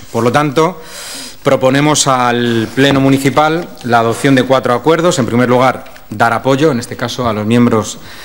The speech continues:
que están aquí presentes, pero bueno, lo haríamos también expreso a toda la plataforma, eh, de víctimas del Albia. En segundo lugar, tendría, pues, haz-, eh, hacer una, <clears throat>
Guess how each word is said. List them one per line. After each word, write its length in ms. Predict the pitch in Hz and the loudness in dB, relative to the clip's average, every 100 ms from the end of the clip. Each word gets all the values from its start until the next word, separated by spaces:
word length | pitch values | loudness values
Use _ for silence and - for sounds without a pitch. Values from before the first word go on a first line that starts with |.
| - - | -18 -6
que 80 | |
están 180 | 117 131 | -2 0
aquí 160 | 127 123 | 0 -2
presentes, 400 | 120 139 143 160 | 0 2 2 0
pero 180 | 113 110 | 2 2
bueno, 160 | 123 | 4
lo 80 | 110 | 4
haríamos 300 | 110 127 131 | 4 2 2
también 240 | 123 127 | 2 4
expreso 360 | 123 - 117 117 | 2 0 0 0
a 60 | 110 | 2
toda 220 | 127 123 | 2 2
la 120 | 113 | 0
plataforma, 720 | 120 110 107 135 135 147 175 - - - - - - | 0 -2 0 0 2 0 -2 -12 -20 -18 -18 -20 -2
eh, 220 | 117 117 | 2 4
de 80 | 113 | 4
víctimas 440 | 120 123 123 113 110 | 2 2 2 2 2
del 140 | 120 | 2
Albia. 460 | 147 147 165 170 - - - - | 2 2 2 0 -4 -18 -20 -2
En 100 | 123 | 0
segundo 340 | - 127 143 | 2 4 4
lugar, 360 | 139 139 143 107 | 4 4 2 -2
tendría, 640 | 117 117 139 135 107 98 98 104 | -4 2 4 4 0 -6 -8 -10
pues, 220 | - 107 | -6 -2
haz-, 160 | 110 - | -2 -4
eh, 460 | 123 110 107 107 107 | -4 -2 -2 -2 -2
hacer 300 | 110 - 127 | -2 2 2
una, 600 | 123 120 113 110 104 127 - | 4 2 0 0 -2 -4 0
<clears throat> 380 | 233 160 113 | 2 2 -2